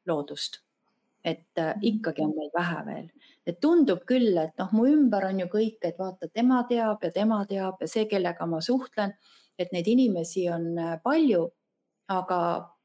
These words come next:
Speaker 1: aga kui sa lähed nagu kuskile, noh, minagi kuskile suurema saali ette, siis tuleb välja, et ikkagi enamus ei tea asjadest mitte midagi. Et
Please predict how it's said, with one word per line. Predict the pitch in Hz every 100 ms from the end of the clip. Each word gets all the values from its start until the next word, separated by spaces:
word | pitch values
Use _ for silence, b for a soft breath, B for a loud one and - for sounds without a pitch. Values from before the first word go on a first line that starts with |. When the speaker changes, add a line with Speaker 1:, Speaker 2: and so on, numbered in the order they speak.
| _ -
Speaker 1:
aga | 185 185
kui | 214
sa | 208
lähed | 214 247 220
nagu | 175 170
kuskile, | 160 254 254 - 185 175 170 170 170
noh, | 180 180
minagi | 208 240 208 - 185 - _
kuskile | 208 - - 180
suurema | 202 240 226 170 160
saali | 226 247 247 202
ette, | 175 - _ - 170 _ _ _
siis | - -
tuleb | - 196 170
välja, | 196 208 180
et | 156 175
ikkagi | 170 170 170
enamus | 185 196 170 156 - -
ei | 151
tea | 175
asjadest | 160 165 - - -
mitte | 170 170
midagi. | 156 151 - - - 165 _ _
Et | 180